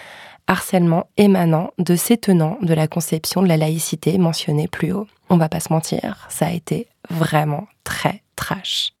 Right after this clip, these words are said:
Ces violences, je les ai subies une fois à vos côtés, mais elles émaillent votre quotidien depuis des années. Vous les avez subies en tant que femme,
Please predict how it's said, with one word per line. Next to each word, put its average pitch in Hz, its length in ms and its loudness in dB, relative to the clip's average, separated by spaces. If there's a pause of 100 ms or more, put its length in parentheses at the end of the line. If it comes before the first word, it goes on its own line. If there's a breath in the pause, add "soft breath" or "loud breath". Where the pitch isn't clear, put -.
(720 loud breath)
Ces - 240 2
violences, 175 440 2
je 196 60 2
les 165 100 4
ai 170 60 4
subies 175 400 -2
une 220 180 6
fois 165 280 -2 (200)
à 160 120 2
vos 160 140 2
côtés, 160 440 -4 (120)
mais 170 180 6
elles 190 260 4
émaillent 170 240 4
votre 175 280 -2
quotidien 175 460 0
depuis 180 260 2
des 156 220 0
années. 170 260 -4 (500 loud breath)
Vous 190 80 6
les 185 160 6
avez 175 160 2
subies 165 300 -2
en 165 80 0
tant 156 160 -8
que 156 120 -8
femme, 175 460 -4